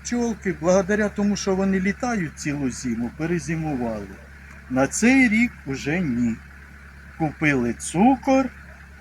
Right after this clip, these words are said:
і коли закінчиться оцей взяточок, може, відкачаємо, не вийде відкачати, все одно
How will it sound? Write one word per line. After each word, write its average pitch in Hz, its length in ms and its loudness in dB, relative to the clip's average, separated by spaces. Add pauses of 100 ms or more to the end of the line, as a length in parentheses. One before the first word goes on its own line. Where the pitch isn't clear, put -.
(280)
і 175 120 -2
коли 170 400 2
закінчиться 247 1080 2
оцей 226 440 0
взяточок, 208 840 0 (480)
може, 214 300 2
відкачаємо, 233 840 -4
не 220 80 2
вийде 269 480 -2
відкачати, 147 580 -4
все 160 180 -4
одно 160 420 0